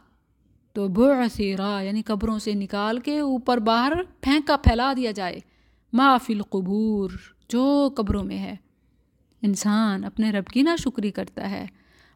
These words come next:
مال کی محبت کی وجہ سے، مالک کے حقوق ادا کرنے میں کوتاہی کرتا ہے۔ کیا اس وقت کو نہیں جانتا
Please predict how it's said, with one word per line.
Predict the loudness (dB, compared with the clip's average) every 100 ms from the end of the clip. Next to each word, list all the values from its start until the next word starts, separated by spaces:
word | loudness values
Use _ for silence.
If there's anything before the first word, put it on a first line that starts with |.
| -2
مال | 2 6 4 4
کی | 0
محبت | 2 0 -2 -8
کی | -6 -8
وجہ | -6 -8
سے، | -4 0
مالک | 4 4 6 4
کے | 2
حقوق | 2 0 -2 -2
ادا | 0 0 -2
کرنے | -2 -2
میں | -2
کوتاہی | -4 -2 -2 -2
کرتا | -4 -8 -4 -4
ہے۔ | -2 -6 -12 _ _ _ _ _
کیا | 2 2 2 0 -4
اس | -6 -6
وقت | 0 0 0 -4
کو | -4 -2
نہیں | 2 2 4
جانتا | 4 4 2 0 -2